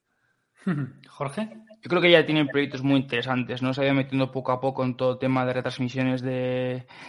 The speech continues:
Speaker 2: de la... De, ¿cómo, cómo es esto? De, de T N T, ¿no? Está metida con, con Shaq y demás, aparece de vez en cuando.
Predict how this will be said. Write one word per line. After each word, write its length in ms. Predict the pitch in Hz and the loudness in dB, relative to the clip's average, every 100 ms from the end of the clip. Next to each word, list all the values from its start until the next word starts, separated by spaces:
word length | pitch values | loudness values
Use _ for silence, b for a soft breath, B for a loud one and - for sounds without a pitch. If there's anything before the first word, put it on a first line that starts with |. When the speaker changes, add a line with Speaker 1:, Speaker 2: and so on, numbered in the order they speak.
| - | -4
Speaker 2:
de 140 | 131 | 2
la... 380 | 127 127 127 - | 4 6 4 0
De, 500 | - 123 123 120 117 120 | -4 -4 -2 -2 -4 -6
¿cómo, 320 | 123 - - | -10 -8 -10
cómo 160 | - 123 | -8 -8
es 60 | |
esto? 340 | 120 - - - _ _ _ _ - | -8 -14 -20 -20 _ _ _ _ -10
De, 140 | 131 | -8
de 80 | 117 - _ _ _ _ | -8 -10 _ _ _ _
T 100 | 151 | 4
N 160 | 143 135 | 4 4
T, 180 | 175 147 | 6 6
¿no? 140 | 175 | 4
Está 180 | 156 143 | 2 2
metida 480 | 131 120 131 127 127 | 0 0 0 0 0
con, 640 | 127 127 123 123 120 117 | -2 0 0 0 -2 -4
con 140 | 123 | -4
Shaq 280 | 127 147 139 | 0 2 2
y 60 | 131 | 2
demás, 260 | 131 147 | 2 2
aparece 320 | 127 127 127 127 | 2 0 0 -2
de 60 | |
vez 120 | 127 | -2
en 120 | 123 123 | -2 0
cuando. 400 | 143 143 135 | 0 2 0